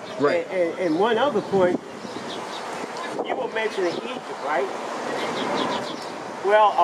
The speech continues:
Speaker 2: America is Egypt, as far as I'm concerned.
Speaker 1: You're right. It is
Speaker 2: America,
Speaker 1: spiritual
Speaker 2: America
Speaker 1: Egypt.
Speaker 2: is a modern day Egypt.
Speaker 1: You, you're a hundred percent
Speaker 2: And,
Speaker 1: correct,
Speaker 2: and
Speaker 1: Paul.
Speaker 2: we are still not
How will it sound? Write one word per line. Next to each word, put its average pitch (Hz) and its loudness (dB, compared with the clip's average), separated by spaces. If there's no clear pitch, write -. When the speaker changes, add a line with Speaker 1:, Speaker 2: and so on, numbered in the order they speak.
Speaker 2:
America 240 4
is 330 0
Egypt, - -8
as - -10
far 831 -2
as - -4
I'm - -4
concerned. 175 -6
Speaker 1:
You're 247 -2
right. 277 4
It 196 2
is 233 6
Speaker 2:
America, 269 2
Speaker 1:
spiritual 226 4
Speaker 2:
America 262 2
Speaker 1:
Egypt. 214 -4
Speaker 2:
is 180 -2
a 175 0
modern 208 2
day 302 6
Egypt. 156 2
Speaker 1:
You, 170 6
you're 175 8
a 180 8
hundred 185 6
percent 175 4
Speaker 2:
And, 175 2
Speaker 1:
correct, 175 8
Speaker 2:
and 185 6
Speaker 1:
Paul. 143 6
Speaker 2:
we 220 4
are 208 6
still 285 2
not 196 4